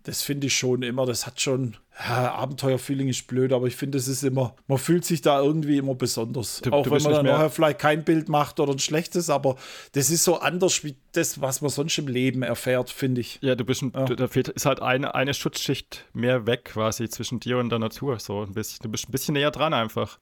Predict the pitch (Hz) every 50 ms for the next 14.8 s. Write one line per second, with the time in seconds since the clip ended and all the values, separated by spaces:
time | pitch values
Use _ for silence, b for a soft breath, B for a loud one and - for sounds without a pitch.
0 | _ - 113 104 113 160 190 190 165 139 - 135 156 175 196 185 - - 185 165
1 | 160 151 156 175 196 190 170 165 160 165 156 - - - - 135 143 156 160 160
2 | 156 160 175 - - 175 170 180 180 180 175 - 160 156 165 175 185 185 185 185
3 | 185 180 180 180 - 165 151 156 156 151 - 170 151 147 160 160 160 151 151 143
4 | 151 170 190 170 147 151 147 147 147 160 175 160 165 151 - 156 160 156 156 139
5 | - - 135 151 147 151 147 151 139 135 135 131 131 123 - - 143 143 143 139
6 | 143 156 180 - 190 180 - - 180 170 170 - 165 165 165 - 170 160 156 147
7 | 147 135 139 135 143 165 175 185 - 165 156 - - 170 151 - 160 143 139 147
8 | 170 196 175 151 151 147 143 147 175 147 139 160 175 - 160 147 117 139 160 170
9 | 170 156 156 147 147 131 113 156 165 180 - 202 165 156 139 131 127 - 175 196
10 | - 196 180 165 170 175 - - B B B B B B B B B B - 131
11 | - 185 165 170 170 147 123 143 151 190 190 - - - - 160 147 139 147 139
12 | 127 135 B B B B B B - 151 131 - 165 147 - 131 147 156 180 180
13 | 185 175 151 156 180 185 180 170 - 175 151 151 143 147 156 - - 180 170 156
14 | 143 - - 143 147 - - 139 - - - 156 143 139 131 135